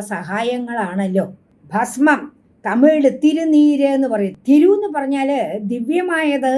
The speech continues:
എന്നാണ് അർത്ഥം. നീര് എന്ന് പറഞ്ഞാൽ പൊടി എന്നർത്ഥം ഇവിടെ. അപ്പോ ഈ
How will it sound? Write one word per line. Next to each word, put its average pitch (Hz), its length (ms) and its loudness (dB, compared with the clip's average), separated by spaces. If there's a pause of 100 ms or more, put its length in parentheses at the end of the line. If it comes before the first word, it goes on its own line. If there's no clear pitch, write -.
എന്നാണ് 202 400 -4
അർത്ഥം. 170 320 -12
നീര് 311 340 2
എന്ന് 330 180 0
പറഞ്ഞാൽ 269 420 -4
പൊടി 262 400 2
എന്നർത്ഥം 269 540 -4
ഇവിടെ. 170 240 -12 (500)
അപ്പോ 208 220 0 (440)
ഈ 277 120 4